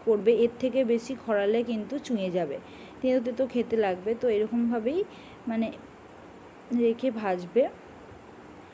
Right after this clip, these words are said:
তো দেখো এখনও আর যে বাকিগুলো ছিল, তো সেগুলোও দিয়ে দিচ্ছি, দিয়ে সব ভেজে নিলাম। এই দেখো সব ভাজা হয়ে গেছে। আর দেখো তোমাদের একবার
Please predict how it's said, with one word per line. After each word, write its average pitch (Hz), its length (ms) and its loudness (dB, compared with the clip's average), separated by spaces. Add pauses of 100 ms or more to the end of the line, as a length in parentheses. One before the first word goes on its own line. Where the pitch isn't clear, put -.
(460)
তো 277 100 4
দেখো 262 280 6
এখনও 240 720 2
আর 214 200 -2 (100)
যে 247 100 4
বাকিগুলো 226 560 2
ছিল, 240 400 0
তো 247 100 2
সেগুলোও 220 460 2
দিয়ে 208 280 2
দিচ্ছি, 226 540 -6 (1700)
দিয়ে 262 360 8 (280)
সব 240 180 0
ভেজে 220 340 2
নিলাম। 226 420 2 (100)
এই 208 200 0
দেখো 214 280 0
সব 220 240 0 (100)
ভাজা 196 340 -2
হয়ে 196 260 0
গেছে। 214 500 2 (640)
আর 196 280 -4
দেখো 208 300 2
তোমাদের 214 340 -2
একবার 214 320 2